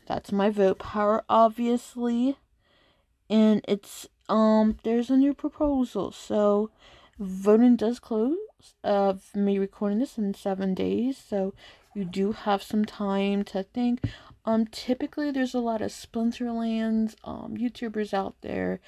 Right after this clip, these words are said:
who will go over, sometimes will go over the rules and talk why they like it or don't like it. So if you're, like,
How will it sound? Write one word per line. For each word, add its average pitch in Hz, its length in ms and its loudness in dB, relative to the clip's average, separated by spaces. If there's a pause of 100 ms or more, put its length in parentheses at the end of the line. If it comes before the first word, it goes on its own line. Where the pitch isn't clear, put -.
(500)
who 208 80 -6
will 180 140 -2
go 185 340 -8
over, 247 400 0 (100)
sometimes 240 540 -4
will 202 80 -4
go - 240 -10
over 269 160 -2
the 277 180 -6
rules 269 360 -2
and 240 100 2
talk - 380 -4
why 214 340 2 (360)
they 185 100 -8
like 226 400 0
it 247 160 -6
or 196 100 -4
don't 202 340 -6
like 226 280 -6
it. 220 120 -8
So - 180 -6
if 220 120 -8
you're, 320 100 2
like, 302 220 0